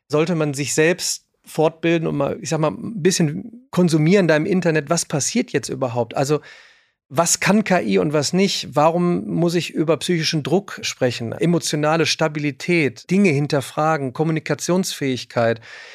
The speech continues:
Ist jetzt einer wissender, weil er sich sagt, „Du, ich hab ja auf YouTube und Co. alle Möglichkeiten, mir Coding beizubringen. Inwiefern muss ich noch coden können?“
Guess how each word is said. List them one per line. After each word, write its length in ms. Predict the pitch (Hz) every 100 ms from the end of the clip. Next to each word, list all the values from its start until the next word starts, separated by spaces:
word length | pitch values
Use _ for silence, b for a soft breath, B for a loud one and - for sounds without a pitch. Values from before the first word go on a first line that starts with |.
| B B _
Ist 200 | 190 -
jetzt 180 | 190 -
einer 300 | 165 160 135
wissender, 720 | 190 - 208 202 202 202 -
weil 240 | - 156 165
er 100 | 160
sich 220 | 151 123
sagt, 480 | 151 180 - - -
„Du, 120 | 160
ich 140 | 156 175
hab 160 | 185
ja 100 | 180
auf 160 | 147 127
YouTube 400 | 170 165 196 185
und 200 | 185 160
Co. 240 | - 180
alle 200 | - 196
Möglichkeiten, 880 | 196 160 190 185 - - 160 170 175
mir 220 | 151 151
Coding 480 | - - 233 190 135
beizubringen. 640 | 131 127 - 127 131 160
Inwiefern 560 | - 147 147 165 - 160
muss 180 | 156 160
ich 100 | 165
noch 200 | 160 -
coden 320 | 180 190 139
können?“ 360 | - 120 123